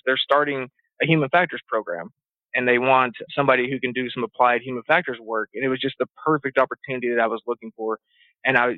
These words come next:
I jumped on it, you know, applied and, and luckily was hired. And, and over the last seven years that I've been at, uh, what is now Baylor Scott and White,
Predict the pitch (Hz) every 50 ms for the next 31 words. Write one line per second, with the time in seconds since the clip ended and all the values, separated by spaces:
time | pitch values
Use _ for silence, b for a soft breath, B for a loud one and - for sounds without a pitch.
0 | - 123 131 139 - 147 147 156 151 147 143 143 139 135 131 - 123 135 127 123
1 | 120 117 - 127 127 127 127 127 127 123 110 110 123 120 117 123 127 127 127 127
2 | 123 117 120 117 110 110 - _ _ _ _ - 139 127 127 131 131 139 143 120
3 | 113 123 113 - 131 139 135 127 131 123 127 127 127 127 - - 120 120 127 123
4 | 123 127 123 117 120 120 117 117 - 123 120 120 117 - b b b b b b
5 | _ _ - 117 117 123 131 131 131 139 131 123 123 127 131 123 117 123 - -
6 | 123 120 113 110 117 123 139 147 139 127